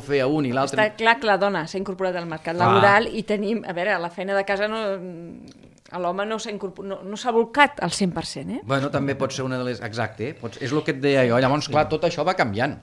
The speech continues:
Speaker 2: Sí.
Speaker 1: I com que va canviant... Doncs va canviant els gustos, van canviant les costums,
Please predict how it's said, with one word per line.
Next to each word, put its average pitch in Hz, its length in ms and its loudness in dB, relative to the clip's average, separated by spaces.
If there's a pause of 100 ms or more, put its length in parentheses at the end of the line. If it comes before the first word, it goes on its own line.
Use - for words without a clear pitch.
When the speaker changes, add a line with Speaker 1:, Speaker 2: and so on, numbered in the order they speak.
(120)
Speaker 2:
Sí. - 200 -20 (540)
Speaker 1:
I 120 80 -6
com 117 200 -4
que 113 80 -2
va 135 140 4
canviant... 165 480 4 (560)
Doncs 113 260 -6
va 135 100 0
canviant 135 380 -2
els 120 160 -4
gustos, 190 400 0
van 143 160 0
canviant 135 340 2
les 131 160 0
costums, 196 600 2